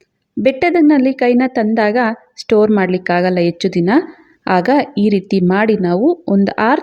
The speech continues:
ತಿಂಗಳಿಂದ ಒಂದು ವರ್ಷದ ತನಕ ಸ್ಟೋರ್ ಮಾಡಿ ದಿನಕ್ಕೆ ಒಂದು ಸ್ಪೂನ್ ತಿಂದ್ರೆ ಸಾಕು, ತುಂಬಾನೇ ಒಳ್ಳೆಯದು ಹೆಲ್ತಿಗೆ.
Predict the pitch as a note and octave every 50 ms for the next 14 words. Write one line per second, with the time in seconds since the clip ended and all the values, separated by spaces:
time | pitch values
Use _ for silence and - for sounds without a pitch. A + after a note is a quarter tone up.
0 | - - B3 A#3 A3+ A3+ G#3 F#3 F3+ G3+ B3 B3 G#3+ F#3+ F3+ F3+ F3+ F3 - -
1 | C4 - - - G3+ G3 - G3 F#3+ - - F#3 F3+ F#3 F3+ F3+ F3 E3+ E3+ F3
2 | B3+ F4 F#4+ - - - - - _ _ - - D4+ D4+ G4 G#4 - - D#4 C4+
3 | A#3+ A3 G#3+ G#3+ G#3+ G#3+ - - - A3+ A3+ A3 G#3 G#3+ G3 F#3+ F#3+ G3 G3 F#3+
4 | F#3+ F#3+ F#3 G#3 G#3 - G#3+ G#3 G#3 G#3 - - _ _ _ _ _ - A3 G3+
5 | G3+ F#3+ F#3 F3+ G3+ B3 C#4 C4 B3 G3+ F#3+ F3+ F3 F3 F#3 F3+ F3 F3 F3+ F3
6 | - F3+ E3+ E3+ F#3